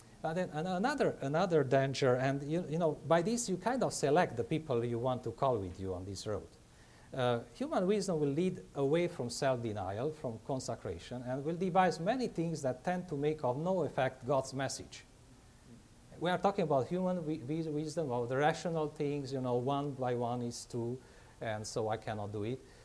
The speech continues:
Uh, but this is the, the true. Um,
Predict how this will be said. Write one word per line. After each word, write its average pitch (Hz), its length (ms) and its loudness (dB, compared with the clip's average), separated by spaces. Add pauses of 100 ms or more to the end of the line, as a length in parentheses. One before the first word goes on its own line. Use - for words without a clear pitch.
(240)
Uh, 110 220 2 (1500)
but 127 120 0
this 147 200 -2
is 139 160 -6
the, 107 300 2 (100)
the 104 140 -4
true. 120 400 -2 (420)
Um, 113 300 2